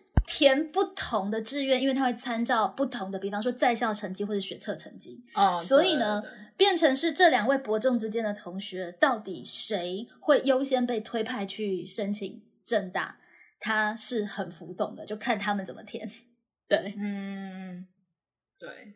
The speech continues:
Speaker 2: 然后
Speaker 1: 对。
Speaker 2: 我那时候会真的也是让他，不能，诶，会是要讲让他吗？这样感觉好像，<laughs> 呃，我那时候会选择去师大，然后没有再继续跟他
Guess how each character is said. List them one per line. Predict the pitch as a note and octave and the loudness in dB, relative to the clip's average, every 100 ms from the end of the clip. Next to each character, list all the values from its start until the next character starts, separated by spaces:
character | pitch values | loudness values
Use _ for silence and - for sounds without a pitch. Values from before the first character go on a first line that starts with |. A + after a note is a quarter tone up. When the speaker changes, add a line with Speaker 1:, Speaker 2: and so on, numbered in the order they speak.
| _ F3 | _ -8
Speaker 2:
然 | G3+ | 2
后 | C4+ C#4+ C4 C#4 - - | 6 8 6 0 -6 -16
Speaker 1:
对。 | - D3+ E3+ G3+ - | -14 -14 -16 -18 -8
Speaker 2:
我 | G3+ | 2
那 | C4+ G#4 | 6 6
时 | - A#3+ | 8 6
候 | C4 | 6
会 | D4+ D4 A#3+ G#3+ F#3+ - _ _ _ _ _ _ _ - | 6 4 4 2 -2 -8 _ _ _ _ _ _ _ 0
真 | C4 C4+ | 2 4
的 | A3 | 4
也 | F3+ | 2
是 | G3 C4 A#3 G#3 F3 - _ _ _ | 0 2 4 4 0 -10 _ _ _
让 | B3 D4 G3 | 6 6 6
他， | A3 - G3 F#3 - _ - | -4 0 0 0 -8 _ -2
不 | A4+ | -2
能， | B3+ - | -2 -8
诶， | - - _ - | -20 -20 _ -8
会 | F#4 | -8
是 | - - | -8 -4
要 | E4 | -2
讲 | C#4 - F#3 | 0 0 4
让 | B3+ G3 | 4 2
他 | A3+ G3+ F#3+ | -4 -2 -2
吗？ | F3 G3 | -4 -8
这 | F4 | -8
样 | E4 | -4
感 | F3+ | -2
觉 | G3 | -2
好 | - | 0
像， | C4+ D4+ - - - - | 4 4 2 -6 -6 -6
<laughs> | B4+ B4+ - - _ - | -4 -6 -10 -16 _ 8
呃， | C4+ C#4 C4+ C4 | 10 10 6 4
我 | C#4 | 6
那 | A4+ C#5 | 6 8
时 | D#4 | 8
候 | D4+ | 8
会 | G#4 G4+ | 6 4
选 | - B3+ G#3 G3 | 6 4 4 0
择 | G#3 G#3 G#3 | 2 2 0
去 | - D4+ | -2 -2
师 | C#4+ - A#3+ | -2 -4 0
大， | B3 A3+ F#3+ | 6 6 6
然 | F#3 | 2
后 | B3+ G#3 | 2 2
没 | G3+ | 4
有 | B3+ | 4
再 | G#3 A3+ | 4 0
继 | A3+ | 0
续 | A3 | -2
跟 | A3 G#3+ | 0 -2
他 | B3 G3 F#3+ | 2 4 4